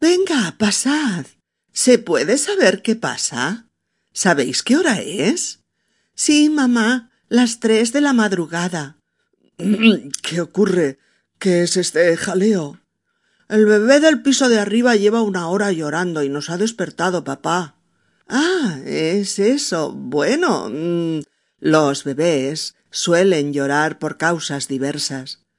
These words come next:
"Sí, mamá, pero es que, es que no para. Es insoportable". "Mm, tal vez sean los dientes.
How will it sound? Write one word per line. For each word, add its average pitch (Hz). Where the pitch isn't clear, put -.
"Sí, 240
mamá, 262
pero 294
es 233
que, 269
es -
que 302
no 349
para. 320
Es 269
insoportable". 233
"Mm, 139
tal 277
vez 160
sean 135
los 127
dientes. 190